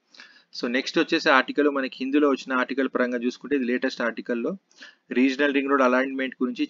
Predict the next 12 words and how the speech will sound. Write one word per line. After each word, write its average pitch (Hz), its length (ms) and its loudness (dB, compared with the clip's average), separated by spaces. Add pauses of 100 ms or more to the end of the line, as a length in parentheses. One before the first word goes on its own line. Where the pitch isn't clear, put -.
చీఫ్, 123 360 -2
చీఫ్ 131 140 -2
మినిస్టర్ 131 300 -2
అఫీషియల్స్‌కి 123 520 -4
ల్యాండ్ 123 360 -2
అక్విజిషన్ 123 340 -2
స్టార్ట్ 113 300 -4
చేయమని 117 220 -2
చెప్పారు. 110 280 -4
So - 100 -6 (100)
మనకి 113 300 -6
సౌత్ 123 280 0